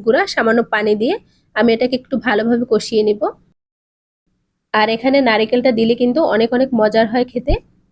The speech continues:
এরপর আমি পেস্ট করে রাখা সেই মিশ্রণটা দিয়ে দিব, দিয়ে খুব ভালোভাবে নেড়েচেড়ে মিশিয়ে নিব।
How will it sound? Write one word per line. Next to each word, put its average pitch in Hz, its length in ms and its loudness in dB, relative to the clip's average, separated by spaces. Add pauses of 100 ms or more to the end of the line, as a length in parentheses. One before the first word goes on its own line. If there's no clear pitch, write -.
(140)
এরপর 240 360 2
আমি 285 140 2 (100)
পেস্ট 226 280 0
করে 233 220 2
রাখা 233 280 0 (120)
সেই 254 200 -2
মিশ্রণটা 233 480 0
দিয়ে 226 220 2
দিব, 226 200 -2 (580)
দিয়ে 240 220 0
খুব 254 240 0
ভালোভাবে 247 460 0
নেড়েচেড়ে 233 460 2
মিশিয়ে 233 380 0
নিব। 226 200 0